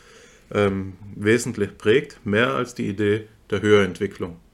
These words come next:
Es war dann im Verlauf des, ähm, neunzehnten Jahrhunderts, gegen Ende des neunzehnten Jahrhunderts eigentlich,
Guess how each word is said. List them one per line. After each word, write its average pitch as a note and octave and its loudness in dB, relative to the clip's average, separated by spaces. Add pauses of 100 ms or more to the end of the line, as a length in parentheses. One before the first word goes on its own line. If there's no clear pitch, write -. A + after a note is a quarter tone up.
(760)
Es G#2 -12
war A#2 4
dann C3 0 (420)
im G2+ -6
Verlauf A2 2
des, G#2 0
ähm, G2 -2
neunzehnten A2 -4
Jahrhunderts, A2+ -2
gegen G#2+ 0
Ende B2 -2
des C3 -6
neunzehnten A#2+ -4
Jahrhunderts G#2+ -2
eigentlich, A#2+ -4